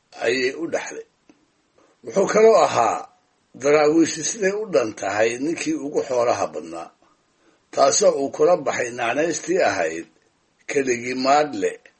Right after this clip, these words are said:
oo macnaheedu yahay keligii hantiile. Wuxuu ahaa saddexda adduunyaba nin wax badan ka haysta oo dariiqada dhexdeeda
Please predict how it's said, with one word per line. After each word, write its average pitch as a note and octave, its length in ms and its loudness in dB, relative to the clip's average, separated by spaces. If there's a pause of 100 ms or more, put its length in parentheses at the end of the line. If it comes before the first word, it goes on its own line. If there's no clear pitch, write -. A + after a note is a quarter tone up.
(340)
oo C#3 120 0
macnaheedu D#3 680 0
yahay A2+ 240 2
keligii A#2 440 -2
hantiile. A2+ 680 -4 (1000)
Wuxuu C#3 340 2
ahaa E2+ 320 -4 (560)
saddexda C3+ 580 -2
adduunyaba A#2 720 2 (400)
nin C#3 220 -2
wax D#3 180 2
badan A2 360 -2
ka D3+ 160 0
haysta E2+ 440 -4 (640)
oo A#2+ 160 -2
dariiqada B2 640 2
dhexdeeda G2+ 680 0